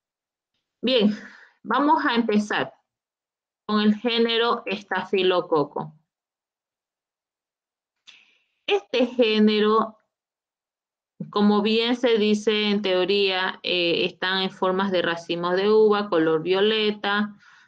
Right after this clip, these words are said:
¿no? Son bien redonditos. Al momento de observar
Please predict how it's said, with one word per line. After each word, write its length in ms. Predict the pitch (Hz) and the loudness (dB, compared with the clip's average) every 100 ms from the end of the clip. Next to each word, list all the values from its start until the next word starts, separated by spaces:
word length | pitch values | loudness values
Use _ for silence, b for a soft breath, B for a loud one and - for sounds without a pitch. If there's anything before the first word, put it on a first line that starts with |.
| B - | B -8
¿no? 200 | 196 214 | -2 -2
Son 220 | 208 180 | 0 -2
bien 180 | 165 160 | -2 0
redonditos. 1160 | 175 180 196 208 226 220 208 208 208 214 - _ _ _ _ _ _ _ _ _ _ _ _ _ _ _ _ _ _ _ _ _ _ _ _ _ _ - | 0 2 2 2 2 0 -2 0 2 0 -6 _ _ _ _ _ _ _ _ _ _ _ _ _ _ _ _ _ _ _ _ _ _ _ _ _ _ -2
Al 180 | 214 | 0
momento 800 | 240 247 269 311 330 294 226 254 254 B B B | 2 2 2 0 -2 0 0 0 -4 B B B
de 140 | 208 | 0
observar 960 | 214 214 208 208 202 220 220 180 208 | 2 0 0 -2 0 0 0 -2 -4